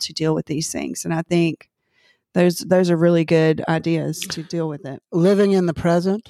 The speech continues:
Speaker 1: Yeah.
Speaker 2: Not trying to f-, focus on the past.
Speaker 1: Right.
Speaker 2: If you're focused on the past, <clears throat> Satan's got you exactly where he wants you.
Speaker 1: And you're gonna miss maybe a blessing that God has for you 'cause you're living in the past.
Speaker 2: You're gonna miss the present.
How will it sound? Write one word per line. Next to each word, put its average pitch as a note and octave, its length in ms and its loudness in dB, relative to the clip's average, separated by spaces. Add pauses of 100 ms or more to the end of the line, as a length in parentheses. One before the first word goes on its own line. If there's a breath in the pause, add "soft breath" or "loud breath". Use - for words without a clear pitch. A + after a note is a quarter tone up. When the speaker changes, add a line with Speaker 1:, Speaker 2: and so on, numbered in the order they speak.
(100)
Speaker 1:
Yeah. E3 300 -6 (380)
Speaker 2:
Not F3+ 280 0
trying F#3+ 460 0
to D#3 420 2
f-, - 180 -16
focus F#3 480 0
on E3 160 0
the D3 60 -2
past. E3+ 640 0 (320 soft breath)
Speaker 1:
Right. F3 340 -2
Speaker 2:
If F3+ 140 0
you're D#4 80 4
focused B3 440 2
on G3+ 140 2
the E3 80 0
past, E3+ 680 0
<clears throat> - 760 -4
Satan's A#3+ 480 0
got E3+ 280 0
you E3+ 60 2
exactly D#3+ 420 0
where E3 140 2
he D#3 80 2
wants F3+ 320 0
you. G2+ 220 -6 (260)
Speaker 1:
And A#3 100 -2
you're A3+ 140 2
gonna G#3 160 0
miss F3 760 0
maybe E3+ 260 -2
a E3 80 0
blessing E3+ 640 -2
that E3+ 80 -4
God E3 260 0
has E3+ 260 -2
for F#3+ 60 -4
you E3+ 140 -2
'cause E3 160 -6
you're E3 100 -4
living E3 220 -2
in D#3+ 100 -4
the E3 60 -8
past. F#3 360 -8
Speaker 2:
You're E3+ 120 2
gonna E3+ 220 4
miss D3 260 2
the - 80 -10
present. C#3+ 420 0